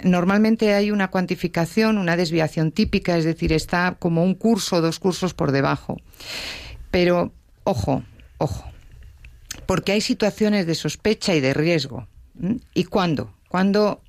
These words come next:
esto, por favor, deténganse. Cuando les digan en el cole, insisto, en cualquier tramo, "El niño es vago,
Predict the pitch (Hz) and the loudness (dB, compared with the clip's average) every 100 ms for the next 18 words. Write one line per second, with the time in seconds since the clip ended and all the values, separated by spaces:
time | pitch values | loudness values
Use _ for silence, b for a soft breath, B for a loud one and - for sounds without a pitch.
0 | _ _ - 190 220 196 170 180 190 190 | _ _ -6 -2 -2 -2 -2 0 2 0
1 | - b b b - 160 165 165 143 131 | -4 b b b -4 -2 0 0 0 -4
2 | - 117 - _ - - B B B B | -10 -14 -20 _ -20 -20 B B B B
3 | B B B B - 196 196 196 202 196 | B B B B -2 0 2 4 4 4
4 | 196 208 247 262 240 185 170 160 208 202 | 2 2 2 2 2 0 -2 -2 0 2
5 | 202 254 - _ _ _ 180 170 208 196 | 2 0 -6 _ _ _ -6 -2 -2 -2
6 | - 156 - - 170 180 170 196 - 170 | -2 -4 -4 -2 0 0 0 -2 0 0
7 | 151 131 - _ - - _ _ - 190 | 2 0 -6 _ -20 -20 _ _ 0 2
8 | 208 254 269 175 170 175 | 4 4 2 0 0 -2